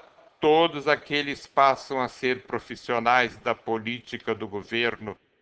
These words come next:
e não da política da uni. A uni se encontra simplesmente dilacerada, se olharmos sua história, sua origem,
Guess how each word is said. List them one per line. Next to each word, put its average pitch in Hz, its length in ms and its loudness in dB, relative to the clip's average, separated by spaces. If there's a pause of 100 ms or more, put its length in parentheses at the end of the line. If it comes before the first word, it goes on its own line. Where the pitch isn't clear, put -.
e 107 100 -8
não 123 280 0
da 113 140 0
política 101 680 -8
da 90 160 -4
uni. 78 440 -14 (480)
A 110 180 4
uni 170 460 0
se - 220 -4
encontra 160 600 0
simplesmente 151 920 -4
dilacerada, 135 1040 -2 (300)
se - 220 -8
olharmos 127 680 4
sua 131 280 -2
história, 120 680 -2 (300)
sua 135 360 0
origem, 123 720 -2